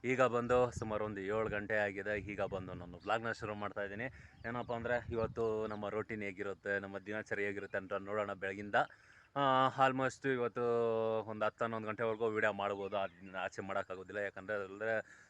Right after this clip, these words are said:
ಸ್ವಲ್ಪ ಕೆಲ್ಸದ ಮೇಲೆ ಬೇರೆ ಕಡೆ ಹೋಗ್ತಾ ಇದ್ದೀನಿ. ಅದಕ್ಕೋಸ್ಕರ ಏನಂತ ಹೇಳಿದ್ರೆ, ಒಂದು ಹತ್ತು ಹನ್ನೊಂದು ಗಂಟೆವರೆಗೂ ವಿಡಿಯೋಸ್ನ, ವಿಡಿಯೋನ ಏನೆಲ್ಲ ಕೆಲಸ ಮಾಡ್ತೀನಿ, ವಿಡಿಯೋ ಮಾಡ್ಕೊಂಡು ಹೋಗ್ತೀನಿ. ಓಕೆ, ಬನ್ನಿ ಇವತ್ತು ವಿಡಿಯೋನ ಶುರು ಮಾಡೋಣ. ಅದಕ್ಕಿಂತ ಮುಂಚೆ ಇದೇ ಫಸ್ಟ್ ಟೈಮ್ YouTube ಚಾನಲ್ ನೋಡ್ತಾ ಇದ್ರೆ ದಯವಿಟ್ಟು ಒಂದು ಸಬ್ಸ್ಕ್ರೈಬ್ ಮಾಡಿ. ನೀವೊಂದು ಸಬ್ಸ್ಕ್ರೈಬ್ ಮಾಡೋದ್ರಿಂದ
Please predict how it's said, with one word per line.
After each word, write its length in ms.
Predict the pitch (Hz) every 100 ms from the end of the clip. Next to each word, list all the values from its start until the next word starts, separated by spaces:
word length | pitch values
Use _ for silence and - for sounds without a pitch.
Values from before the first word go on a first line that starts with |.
| -
ಸ್ವಲ್ಪ 200 | 131 110
ಕೆಲ್ಸದ 320 | 107 113 113
ಮೇಲೆ 180 | 107 107
ಬೇರೆ 240 | 92 101
ಕಡೆ 140 | 101 95
ಹೋಗ್ತಾ 340 | 90 95 104
ಇದ್ದೀನಿ. 200 | 98 104 156 - - -
ಅದಕ್ಕೋಸ್ಕರ 500 | 160 180 170 - 147 131 127
ಏನಂತ 260 | 117 107
ಹೇಳಿದ್ರೆ, 260 | 113 110 113
ಒಂದು 180 | 113 107
ಹತ್ತು 180 | 104 110
ಹನ್ನೊಂದು 220 | 107 104
ಗಂಟೆವರೆಗೂ 680 | 98 104 98 101 113 113 104 98 98
ವಿಡಿಯೋಸ್ನ, 380 | 98 92 - 107 - _ 117
ವಿಡಿಯೋನ 260 | 113 101 107 113 101
ಏನೆಲ್ಲ 260 | 104 107
ಕೆಲಸ 260 | 127 113 101
ಮಾಡ್ತೀನಿ, 460 | 95 87 85 90 98
ವಿಡಿಯೋ 280 | 95 92
ಮಾಡ್ಕೊಂಡು 400 | 90 95 - 113
ಹೋಗ್ತೀನಿ. 320 | 107 - 113 139 - - - - 151
ಓಕೆ, 180 | 151
ಬನ್ನಿ 240 | 135 123 120
ಇವತ್ತು 240 | 113 104 101
ವಿಡಿಯೋನ 200 | 101 98
ಶುರು 120 | 123 120
ಮಾಡೋಣ. 180 | 113 113 117
ಅದಕ್ಕಿಂತ 260 | 101 113 98
ಮುಂಚೆ 420 | 117 165 170 143
ಇದೇ 140 | 131 123
ಫಸ್ಟ್ 140 | 120
ಟೈಮ್ 180 | 127 110
YouTube 200 | 110 113
ಚಾನಲ್ 160 | 110 101
ನೋಡ್ತಾ 200 | 98 104
ಇದ್ರೆ 160 | 104
ದಯವಿಟ್ಟು 220 | 95 95 95
ಒಂದು 120 | 92
ಸಬ್ಸ್ಕ್ರೈಬ್ 520 | 110 95 107 95 92
ಮಾಡಿ. 200 | 87 87
ನೀವೊಂದು 340 | 90 110 127 123
ಸಬ್ಸ್ಕ್ರೈಬ್ 540 | 127 120 - 127 104
ಮಾಡೋದ್ರಿಂದ 280 | 110 107 110